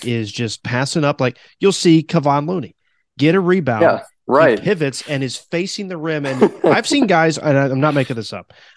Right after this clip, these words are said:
Speaker 1: I've seen guys for the Warriors in transition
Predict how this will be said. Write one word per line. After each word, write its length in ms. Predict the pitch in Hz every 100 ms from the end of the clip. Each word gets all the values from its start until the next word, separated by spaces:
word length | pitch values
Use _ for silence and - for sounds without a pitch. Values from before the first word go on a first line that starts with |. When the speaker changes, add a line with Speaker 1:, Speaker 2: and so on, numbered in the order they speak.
| _ 135
Speaker 1:
I've 180 | 170
seen 160 | - 226
guys 240 | 196 175
for 140 | - 165
the 80 | 147
Warriors 500 | 131 135 120 110 -
in 200 | 160 190
transition 720 | - 185 147 139 123 98